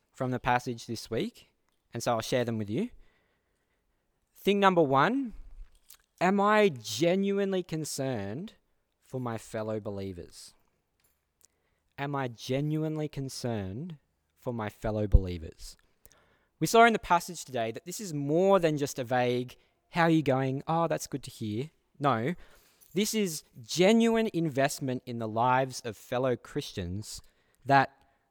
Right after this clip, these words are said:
rejoices with good news and is distressed with bad news. Now, in my life, I'm often neither joyous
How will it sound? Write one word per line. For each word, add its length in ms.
rejoices 880
with 160
good 200
news 600
and 140
is 480
distressed 920
with 180
bad 280
news. 540
Now, 160
in 180
my 300
life, 480
I'm 280
often 480
neither 480
joyous 580